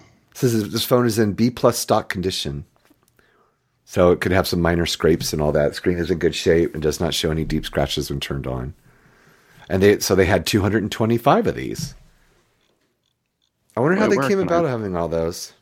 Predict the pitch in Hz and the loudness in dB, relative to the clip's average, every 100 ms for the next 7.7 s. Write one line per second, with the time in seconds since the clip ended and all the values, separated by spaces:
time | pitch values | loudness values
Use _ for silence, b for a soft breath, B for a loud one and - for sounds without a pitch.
0 | - 104 101 98 95 - 98 - 120 95 | 2 4 6 6 4 0 -4 4 4 4
1 | 98 - 92 - 98 90 - 95 - 101 | -2 0 2 6 4 4 4 4 4 4
2 | 95 92 90 - - 92 76 90 82 - | 6 4 4 0 -2 0 2 2 2 0
3 | - - b b b b _ - 82 92 | -6 -12 b b b b _ -2 2 2
4 | 92 85 78 76 - 85 82 76 - 80 | 4 2 2 -2 0 2 2 -2 -4 -4
5 | 78 76 78 73 76 98 b b b b | -2 -2 0 0 -2 -8 b b b b
6 | _ _ _ _ _ _ _ _ _ _ | _ _ _ _ _ _ _ _ _ _
7 | _ _ _ _ - 78 | _ _ _ _ -4 -4